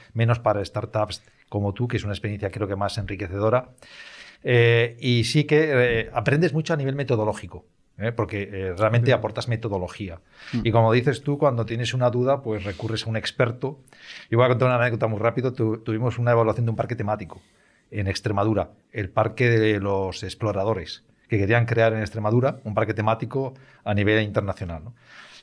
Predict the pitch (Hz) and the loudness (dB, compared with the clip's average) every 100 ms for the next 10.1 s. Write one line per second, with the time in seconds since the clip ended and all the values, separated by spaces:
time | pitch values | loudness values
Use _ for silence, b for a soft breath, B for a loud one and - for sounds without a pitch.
0 | - 98 110 101 117 110 110 113 127 117 | -8 -2 2 4 4 4 0 0 0 2
1 | 110 110 113 123 104 95 101 95 92 160 | 4 4 4 2 0 -4 -6 -2 0 0
2 | 123 - - 123 127 131 127 127 127 143 | -2 -2 0 0 4 4 4 4 4 6
3 | 139 151 143 107 135 131 120 135 139 127 | 6 4 4 2 4 4 4 4 4 6
4 | 170 180 185 143 - 170 170 135 139 143 | 6 8 6 6 6 4 6 6 6 4
5 | 139 135 123 139 220 156 139 170 196 - | 2 4 4 6 8 6 6 6 4 4
6 | 196 190 190 165 175 202 170 156 170 151 | 2 4 4 4 4 2 2 4 4 4
7 | 156 151 143 170 202 107 - - - 135 | 4 4 4 4 2 0 -4 -10 0 4
8 | 131 135 151 147 151 156 151 135 151 139 | 4 6 6 6 4 4 2 4 2 2
9 | 156 151 131 135 123 117 113 107 104 98 | 4 2 4 4 4 4 4 4 2 0
10 | 98 | -4